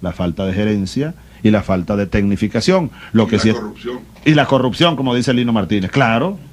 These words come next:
Speaker 1: se llevaron eso, se robaron todo eso. Lo que sí estamos dispuestos es a hacer empresas mixtas. Capitales privados, bienvenidos, pero no estamos dispuestos a regalar eso,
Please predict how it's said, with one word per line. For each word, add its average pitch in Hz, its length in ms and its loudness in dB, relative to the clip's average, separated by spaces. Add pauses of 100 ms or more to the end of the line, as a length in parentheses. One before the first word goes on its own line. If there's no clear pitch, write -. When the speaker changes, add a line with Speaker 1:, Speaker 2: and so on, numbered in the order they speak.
(160)
Speaker 1:
se 131 160 0
llevaron 131 400 2
eso, 208 300 0
se 139 120 2
robaron 139 440 2
todo 180 240 2
eso. 113 360 -2 (520)
Lo 131 160 4
que 123 120 -2
sí 123 100 0
estamos 151 300 0
dispuestos 160 460 0
es 160 60 0
a 156 40 0
hacer 143 160 -2
empresas 135 380 -2
mixtas. 98 460 -2 (520)
Capitales 147 580 4
privados, 190 560 2
bienvenidos, 110 600 0
pero 113 160 0
no 139 80 0
estamos 156 240 0
dispuestos 147 360 -2
a 143 40 0
regalar 127 440 2
eso, - 260 -4